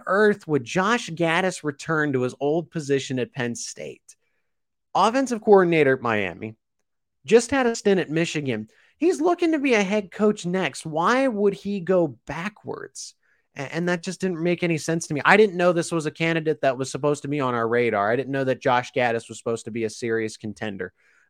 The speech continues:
uh, to be the next Penn State wide receivers coach when he's already done that. <laughs> Why would he come back? So,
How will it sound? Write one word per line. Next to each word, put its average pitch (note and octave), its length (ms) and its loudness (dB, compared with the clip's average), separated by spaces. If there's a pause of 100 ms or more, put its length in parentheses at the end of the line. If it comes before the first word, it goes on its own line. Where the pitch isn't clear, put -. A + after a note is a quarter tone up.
uh, G#2 300 -6
to A2+ 100 -6
be A2+ 140 -4
the A2 100 -4
next G#2+ 320 -6
Penn A2+ 160 -6
State - 220 -6
wide G#2+ 180 0
receivers G#2 380 -8
coach A2+ 240 -6
when D3 160 -2
he's F3+ 220 -2
already F3+ 580 2
done E3 340 -2
that. A#2+ 320 -2
<laughs> - 60 -18
Why C3+ 280 -2
would F3+ 200 -6
he E3+ 100 -6
come D3 320 -6
back? B2+ 340 -4 (440)
So, G#2 360 -2